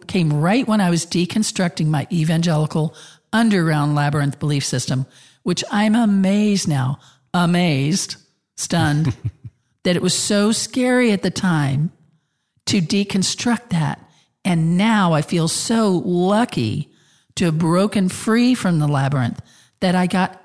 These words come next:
Speaker 1: out of there in one piece.
Speaker 2: Mm, yeah, yeah, that's
Speaker 1: Yeah.
Speaker 2: so good. Now, we say this like we started out saying that this can be a real on your radar word, this, this picture of a labyrinth.
Speaker 1: Yeah.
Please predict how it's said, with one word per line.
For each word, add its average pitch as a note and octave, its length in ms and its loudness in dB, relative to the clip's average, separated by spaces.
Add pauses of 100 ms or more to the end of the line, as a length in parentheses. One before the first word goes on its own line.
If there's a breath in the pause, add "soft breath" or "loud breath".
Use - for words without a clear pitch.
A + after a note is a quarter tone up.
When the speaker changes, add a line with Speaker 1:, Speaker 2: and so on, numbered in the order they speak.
Speaker 1:
out A#3+ 240 4
of F#3 140 2
there D3 180 2
in D#3 140 2
one D3 240 0
piece. G#2 840 0
Speaker 2:
Mm, E2 180 -2
yeah, E2+ 400 0 (120)
yeah, F2 320 0
that's F#2+ 200 -2
Speaker 1:
Yeah. E3+ 340 2
Speaker 2:
so F2+ 60 -2
good. - 100 -16 (220 loud breath)
Now, D#3+ 120 4
we C#3+ 100 4
say E3+ 220 2
this A2 280 0
like G2+ 220 -2
we G2 280 0
started F2+ 600 -2 (460 soft breath)
out F#2+ 280 0
saying F2 400 -2
that F2+ 280 -2
this B2+ 200 0
can A#2+ 200 0
be G#2+ 180 2
a F#2+ 80 0
real A2 520 0 (460 loud breath)
on A#2+ 180 2
your G2+ 160 2
radar E2+ 760 0 (160)
word, F#2 540 0
this, - 260 -4
this F#2+ 260 -4
picture F2+ 680 -2 (120)
of F#2+ 100 -2
a F2 60 0
labyrinth. F2+ 800 -2 (540 soft breath)
Speaker 1:
Yeah. D3+ 320 0